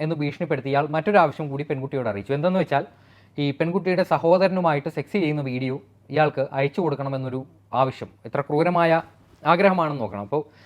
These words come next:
ഇത്തരത്തിലൊരു ആവശ്യം ഈ പെൺകുട്ടിയോട് ഇയാൾ ആ-, ആ-, ആവശ്യപ്പെടുന്നു. അങ്ങനെ ഈ പെൺകുട്ടി ഇയാളുടെ ശല്യം സഹിക്ക വയ്യാതെയാണ് ഈ കുട്ടി കു-, വീട്ടുകാരോട് ഈ ഒരു കാര്യം തുറന്നു പറയാൻ തയ്യാറാകുന്നത്. അങ്ങനെ വീട്ടുകാരാണ് ഇത് പാലക്കാട്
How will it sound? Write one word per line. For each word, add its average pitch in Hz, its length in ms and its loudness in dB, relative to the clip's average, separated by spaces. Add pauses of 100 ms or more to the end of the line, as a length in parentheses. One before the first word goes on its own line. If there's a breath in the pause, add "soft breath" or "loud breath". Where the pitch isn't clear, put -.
(300 soft breath)
ഇത്തരത്തിലൊരു 208 480 4
ആവശ്യം 180 260 0 (180)
ഈ 156 120 -4
പെൺകുട്ടിയോട് 170 640 0 (220)
ഇയാൾ 156 140 6 (100)
ആ-, - 100 0 (160)
ആ-, - 100 -16 (160)
ആവശ്യപ്പെടുന്നു. 143 460 -2 (160)
അങ്ങനെ 143 240 -2
ഈ - 60 -16
പെൺകുട്ടി 156 380 0 (600 soft breath)
ഇയാളുടെ 151 340 6 (420)
ശല്യം 185 380 4
സഹിക്ക 165 320 0
വയ്യാതെയാണ് 143 500 2 (200)
ഈ 139 100 -10
കുട്ടി 139 180 -2 (340)
കു-, 165 140 -8 (120)
വീട്ടുകാരോട് 156 540 2 (200)
ഈ 143 100 -4
ഒരു 147 120 -4
കാര്യം 135 260 0 (160)
തുറന്നു 180 340 2
പറയാൻ 135 240 0 (260)
തയ്യാറാകുന്നത്. 143 540 4
അങ്ങനെ 151 180 -4 (520 soft breath)
വീട്ടുകാരാണ് 170 500 4
ഇത് 151 160 -2
പാലക്കാട് 151 440 2